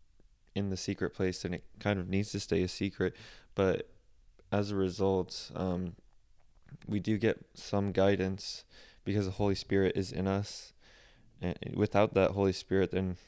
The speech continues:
it's impossible to do good things. And, uh, the reason we do these good things is to glorify God, and they're also profitable for other people to see. Um, and that right there can be a way in which we sow seeds,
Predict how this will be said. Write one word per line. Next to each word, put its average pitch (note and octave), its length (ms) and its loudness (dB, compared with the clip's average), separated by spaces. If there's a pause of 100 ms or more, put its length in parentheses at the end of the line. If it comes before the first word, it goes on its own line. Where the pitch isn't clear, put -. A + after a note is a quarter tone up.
(120)
it's - 140 -10
impossible F2+ 520 -2
to - 140 -4
do F2+ 160 -2
good - 320 -2
things. F#2 640 -4
And, F#2 340 -4 (640)
uh, F2+ 120 -4
the F2+ 100 -4
reason G2 420 0
we F2+ 160 0 (100)
do G2+ 200 2
these G2 220 -2
good - 240 0
things F#2+ 320 -2
is F#2+ 240 -2
to - 140 -4
glorify F#2+ 560 0
God, F#2+ 520 -2
and F#2 540 -4
they're G2+ 140 4
also G#2+ 220 2
profitable F#2+ 580 2
for F#2 180 -4
other F#2 160 2
people F2+ 340 -4
to F2+ 80 -8
see. F#2 440 -2 (520)
Um, F#2 200 2
and F#2 120 0
that F#2+ 160 6
right F#2+ 180 4
there F#2 180 4
can F2+ 380 -2
be F2+ 240 0
a F2+ 80 2
way F#2 260 2
in F#2 140 0
which F2+ 240 -2
we - 80 -4
sow F#2 500 2
seeds, F#2 720 -4